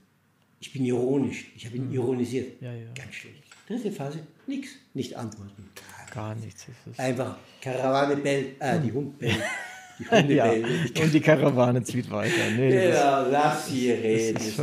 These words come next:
Speaker 1: Die meisten
Speaker 2: vollkommen
Speaker 1: sind ja nur
Speaker 2: richtig.
Speaker 1: Maulheldinnen und Maulhelden und
Speaker 2: Ja,
Speaker 1: so.
Speaker 2: ah, okay,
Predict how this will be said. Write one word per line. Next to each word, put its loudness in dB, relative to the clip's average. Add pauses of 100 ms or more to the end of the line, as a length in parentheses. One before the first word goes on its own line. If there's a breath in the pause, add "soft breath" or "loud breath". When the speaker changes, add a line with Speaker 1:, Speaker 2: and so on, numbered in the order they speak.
Speaker 1:
Die 0
meisten 0
Speaker 2:
vollkommen -6
Speaker 1:
sind -2
ja 0
nur 2
Speaker 2:
richtig. 0
Speaker 1:
Maulheldinnen 0
und -8
Maulhelden -6
und -6
Speaker 2:
Ja, -8 (300)
Speaker 1:
so. -10
Speaker 2:
ah, -6
okay, -14